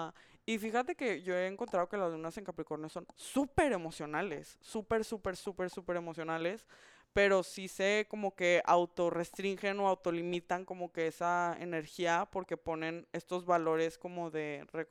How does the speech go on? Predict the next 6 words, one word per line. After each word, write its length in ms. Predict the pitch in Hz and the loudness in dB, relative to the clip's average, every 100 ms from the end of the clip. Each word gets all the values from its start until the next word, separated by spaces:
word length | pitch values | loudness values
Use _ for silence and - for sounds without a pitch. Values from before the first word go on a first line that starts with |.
| 160 156 - | -8 -8 -10
reconocimiento 880 | 160 156 160 165 170 170 170 160 156 - | -8 -8 -8 0 2 4 4 2 -2 -8
social 800 | - 175 - 170 160 160 160 160 | -12 -10 -4 4 6 8 6 4
o 120 | 165 | 0
económico 540 | 165 160 156 165 160 165 | 0 -4 -4 -6 -4 -2
o 60 | |
así, 320 | 156 170 185 | -2 -4 -8